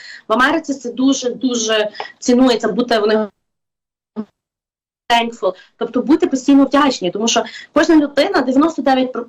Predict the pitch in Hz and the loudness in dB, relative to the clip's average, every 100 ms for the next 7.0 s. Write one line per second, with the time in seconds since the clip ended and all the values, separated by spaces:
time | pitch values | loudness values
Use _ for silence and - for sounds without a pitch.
0 | - 220 240 240 233 202 214 269 320 262 | -6 -2 2 2 0 -4 -2 -2 0 -2
1 | 247 220 226 220 214 196 196 240 277 220 | -2 -4 -2 -2 -2 -4 0 2 2 0
2 | 202 202 196 - 165 160 - 165 165 165 | -2 -2 -2 -2 -2 -4 -8 -2 -2 -2
3 | - - - 269 - - 214 233 247 247 | -6 -16 -2 -2 -2 -6 -2 2 2 0
4 | - - 240 247 220 196 196 196 165 - | -4 -4 -2 0 -2 -2 0 -2 -2 -6
5 | 160 - - _ 285 330 269 233 226 220 | -10 -10 -20 _ 0 2 0 2 0 2
6 | 202 208 214 220 208 190 175 - 202 185 | 2 2 2 2 0 0 -2 -2 -2 -2